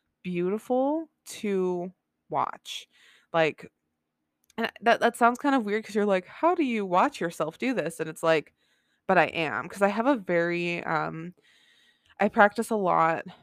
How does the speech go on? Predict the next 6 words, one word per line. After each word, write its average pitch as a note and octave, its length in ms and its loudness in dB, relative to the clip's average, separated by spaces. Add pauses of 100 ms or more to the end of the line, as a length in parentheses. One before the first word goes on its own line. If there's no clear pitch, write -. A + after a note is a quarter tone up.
being E3 300 -4
in E3+ 180 -8
the E3 100 -8
observer D#3+ 500 -4
mind. A#3+ 400 -2 (280)
So E3+ 520 0